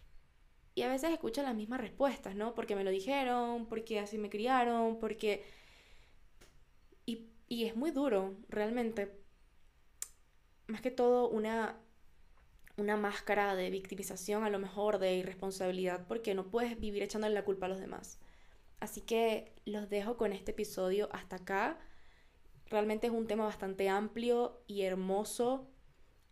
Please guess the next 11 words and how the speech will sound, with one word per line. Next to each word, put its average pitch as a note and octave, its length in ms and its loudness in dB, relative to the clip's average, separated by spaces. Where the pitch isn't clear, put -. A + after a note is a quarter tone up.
también G#3 320 0
doloroso G#3+ 640 2
al G#3+ 140 0
principio, G3 720 -2
pero G3 300 2
créeme G#3+ 340 -2
que G3+ 120 -2
vale G3+ 200 0
totalmente G3 500 -2
la F3 140 -2
pena. F3+ 320 -4